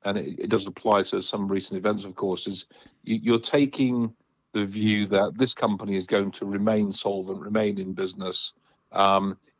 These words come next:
in the event of things going wrong, you've got a, a, a much higher chance of getting written down to zero, or you're getting, it takes some losses. And in exchange for that, uh, that risk of,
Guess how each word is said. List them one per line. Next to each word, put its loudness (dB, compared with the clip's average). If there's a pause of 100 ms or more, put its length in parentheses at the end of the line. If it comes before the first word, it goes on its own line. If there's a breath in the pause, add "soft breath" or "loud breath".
(120)
in 4
the 6
event 2
of -8
things 0
going 4
wrong, 2 (360)
you've -8
got 0 (220)
a, -4
a, -4 (100)
a -8
much 0
higher 4
chance -2
of -6
getting 0
written -2
down -4
to -8
zero, 2
or -4
you're -14
getting, -10 (120)
it -14
takes -6
some -10
losses. 0 (480 soft breath)
And 4
in 6
exchange 2
for -2
that, -4 (120)
uh, -6
that -2
risk 0
of, -6